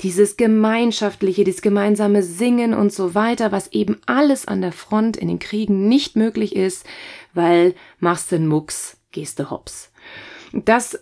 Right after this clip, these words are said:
wird halt hier schön dargestellt, ohne eben das Braune vom, vom Schlachtfeld und das braune, tiefrotbraune, blutige Schlachtfeld hervorzuheben. Also es ist, wie herrlich ist's im Wald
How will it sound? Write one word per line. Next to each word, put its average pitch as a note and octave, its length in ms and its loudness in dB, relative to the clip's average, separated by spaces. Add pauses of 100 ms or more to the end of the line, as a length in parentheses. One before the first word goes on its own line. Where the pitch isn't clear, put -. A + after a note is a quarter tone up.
wird G3+ 280 2
halt E3+ 200 -2
hier F#3+ 600 0 (1080)
schön B3+ 320 2
dargestellt, A3+ 600 0
ohne A#3+ 320 4
eben F3+ 440 2 (160)
das D#3 200 -8
Braune F#3+ 600 0 (320)
vom, D#3+ 480 -8 (240)
vom D#3+ 260 -6
Schlachtfeld D3+ 1000 -4
und E3 200 -6
das D3+ 160 -6
braune, D#3 580 -2
tiefrotbraune, D#3 1080 -2 (220)
blutige D#3+ 580 -2 (160)
Schlachtfeld - 560 -4
hervorzuheben. C3 920 -10 (300)
Also D#3+ 240 0
es F3+ 80 -2
ist, - 320 -2 (220)
wie D#3+ 160 -2
herrlich A3+ 400 0
ist's - 260 -2
im F#3 160 -2
Wald D#3+ 540 -4